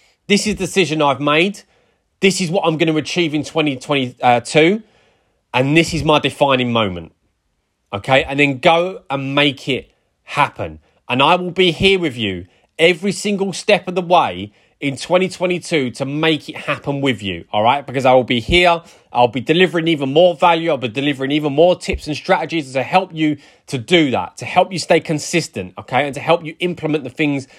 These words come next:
that might help you to get there. I'll be here with you to hold your hand every single step of the way. But make today your defining moment.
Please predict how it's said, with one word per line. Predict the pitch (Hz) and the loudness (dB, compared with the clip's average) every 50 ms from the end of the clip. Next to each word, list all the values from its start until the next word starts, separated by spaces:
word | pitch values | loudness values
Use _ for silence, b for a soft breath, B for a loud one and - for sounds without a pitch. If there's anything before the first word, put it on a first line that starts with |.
| b b b | b b b
that | 120 127 | -6 -6
might | 143 147 160 170 170 156 | -2 0 0 2 0 0
help | - - 170 165 151 - - | 2 2 2 2 2 -2 -10
you | 131 | -8
to | - 131 | -8 -2
get | 120 151 143 - - | 0 0 0 0 0
there. | 107 104 - | -4 -6 -2
I'll | - 120 113 | -2 0 0
be | 147 139 | 0 -2
here | 123 - 180 196 196 | 0 2 4 4 4
with | 175 156 127 | 4 2 -2
you | 117 107 104 104 107 B B B B _ | 0 -2 0 -2 -2 B B B B _
to | 156 143 | -4 0
hold | - 170 170 156 - | 2 2 2 2 0
your | 160 131 | -2 0
hand | 151 160 160 151 | 2 2 4 4
every | 160 151 147 151 | 4 2 2 -2
single | - - 160 147 151 135 | -4 -4 -2 -2 -2 -2
step | - - 156 131 - | 2 0 0 0 2
of | 131 | 0
the | 131 | 2
way. | 117 120 113 95 78 76 78 b b b b b b b b - | 4 4 4 4 2 -2 -8 b b b b b b b b 0
But | 147 147 | 2 2
make | 147 156 165 185 214 233 226 - - | 2 2 2 2 2 2 -2 -8 -8
today | - - 185 165 220 196 170 123 95 82 82 90 110 120 _ _ _ _ _ _ _ _ _ _ _ _ - | -4 -4 2 4 4 4 4 2 -2 -6 -10 -10 -12 -12 _ _ _ _ _ _ _ _ _ _ _ _ -2
your | 123 147 143 127 | 2 2 4 4
defining | 147 135 - - - 151 143 143 135 131 127 127 | 2 -2 -2 2 2 2 2 2 0 -2 -2 -2
moment. | 127 123 117 107 95 82 76 - | -2 0 -2 -2 -4 -8 -12 -16